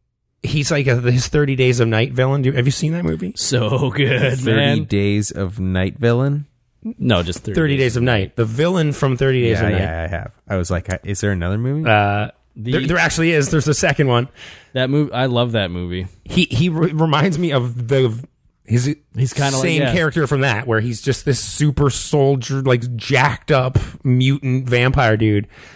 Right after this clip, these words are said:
Speaker 1: Um, but I did really love the moment where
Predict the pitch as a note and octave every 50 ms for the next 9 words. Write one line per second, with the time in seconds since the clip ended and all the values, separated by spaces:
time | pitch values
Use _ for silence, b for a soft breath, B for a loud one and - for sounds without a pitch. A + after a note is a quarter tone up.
0 | B B B B _ _ - A2+ A2+ A2 G#2+ G#2 G#2 G#2 G#2 G2+ G#2 G2+ G2+ G#2
1 | - - _ _ _ _ _ _ _ _ _ _ _ _ _ _ _ _ _ _
2 | - B2+ A#2 A#2+ F#3+ E3 D3 A#2+ B B B B B B B B B _ _ D3+
3 | D3+ D#3 B2+ F3+ F#3 F3 D#3+ D3+ E3 E3+ D#3 D#3+ D3 D3 C#3+ C3 B2 C3+ C3 B2+
4 | B2+ C3 C3+ C3 C3 B2 A#2 - - - - A#2 A#2+ A#2+ A#2 A#2 A2+ A2 A2 A2+
5 | C3+ -